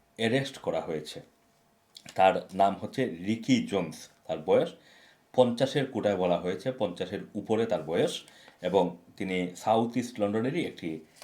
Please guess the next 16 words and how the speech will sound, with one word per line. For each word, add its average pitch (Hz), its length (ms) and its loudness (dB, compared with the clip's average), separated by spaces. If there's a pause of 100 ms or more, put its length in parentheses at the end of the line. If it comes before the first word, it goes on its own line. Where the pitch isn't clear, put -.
(140)
কাস্টডিতে 131 560 0
তাকে 90 240 0
এই 87 120 0
মুহূর্তে 95 400 -4
রাখা 85 260 -2
হয়েছে 117 220 -4
এবং 101 240 2 (400)
তার, 98 320 6 (140)
তাকে 98 240 0
ইতিমধ্যে 123 500 0
লেবার 104 260 8
পার্টি 135 220 0
থেকেও 107 260 -2
বহিষ্কার 92 480 0
করা 78 180 -4
হয়েছে। 85 400 -6